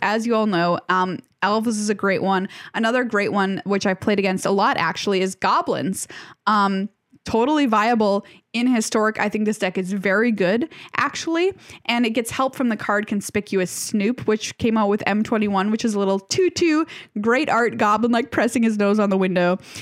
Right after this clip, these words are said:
Uh, play with the top card of your library revealed. You may cast goblin spells from the top of your library. As long as the top card of your library is a goblin card, Conspicuous Snoop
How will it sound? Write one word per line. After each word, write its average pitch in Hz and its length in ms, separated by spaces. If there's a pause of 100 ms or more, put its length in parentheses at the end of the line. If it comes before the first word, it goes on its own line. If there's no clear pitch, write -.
(240)
Uh, 202 180
play 320 260
with 349 100
the 294 80
top 254 320
card 233 160
of 240 80
your 247 100
library 190 380
revealed. 240 560
You 220 80
may 220 180
cast 277 340
goblin 202 320
spells 196 300
from 220 100
the 196 60
top 151 220
of 196 100
your 233 120
library. 214 540 (280)
As - 160
long 202 180
as 254 100
the 330 60
top 214 240
card 226 160
of 226 80
your 240 120
library 190 360
is 196 140
a 185 40
goblin 320 420
card, 190 340 (240)
Conspicuous 190 540
Snoop 330 380